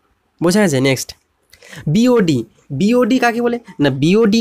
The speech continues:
কথাটা পুরো অর্থ আগে জেনে নাও। বিওডি হচ্ছে বায়োলজিক্যাল অক্সিজেন ডিমান্ড। ডিমান্ড বলতে চাহিদা, বায়োলজিক্যাল বলতে না জীবগত বা জৈবিক অক্সিজেন চাহিদা, অর্থাৎ জীবের খাদ্য উৎপাদনকে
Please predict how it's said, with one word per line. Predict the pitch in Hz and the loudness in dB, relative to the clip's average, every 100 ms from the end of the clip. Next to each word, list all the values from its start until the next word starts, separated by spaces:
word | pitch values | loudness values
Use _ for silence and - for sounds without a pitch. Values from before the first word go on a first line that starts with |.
| 220 | 0
কথাটা | 190 196 214 | -2 0 -2
পুরো | 214 190 196 185 | 0 0 2 0
অর্থ | 175 - 214 - | -2 -2 -4 -2
আগে | - 156 147 | -4 -2 0
জেনে | 139 120 | 0 0
নাও। | 117 - 139 135 | -4 -8 -12 -2
বিওডি | 165 208 220 226 | 2 2 2 2
হচ্ছে | 226 226 135 | 2 0 2
বায়োলজিক্যাল | 135 180 202 180 208 220 214 143 | 2 2 2 0 -2 0 2 2
অক্সিজেন | 151 - - 196 180 | 0 -2 0 0 0
ডিমান্ড। | 143 123 117 113 - _ _ _ _ - 135 | 0 0 -2 -6 -14 _ _ _ _ -6 0
ডিমান্ড | 196 226 226 | 2 2 2
বলতে | 233 240 240 - | 2 0 0 0
চাহিদা, | 156 156 127 113 - - - 131 | 0 2 0 -4 -14 -20 -12 -2
বায়োলজিক্যাল | 151 185 214 208 220 220 | 2 4 2 2 2 0
বলতে | 226 226 247 _ - | 0 -2 -4 _ -4
না | 151 139 139 | -2 0 0
জীবগত | 214 190 220 220 240 - _ _ _ _ _ | 0 2 0 0 -2 -4 _ _ _ _ _
বা | 139 143 131 | -2 0 2
জৈবিক | 190 226 226 240 _ _ - - | 2 2 2 -2 _ _ -10 -2
অক্সিজেন | 156 - 220 208 | -2 0 0 2
চাহিদা, | 175 139 123 120 - - | 2 2 2 -2 -6 -2
অর্থাৎ | 160 - 214 160 | -2 0 -2 0
জীবের | 135 185 220 147 - _ _ _ _ _ _ _ _ _ _ _ _ _ _ _ _ _ - | -2 0 2 0 -6 _ _ _ _ _ _ _ _ _ _ _ _ _ _ _ _ _ -6
খাদ্য | - 185 185 247 | -2 0 2 2
উৎপাদনকে | - 233 233 233 | 2 2 2 2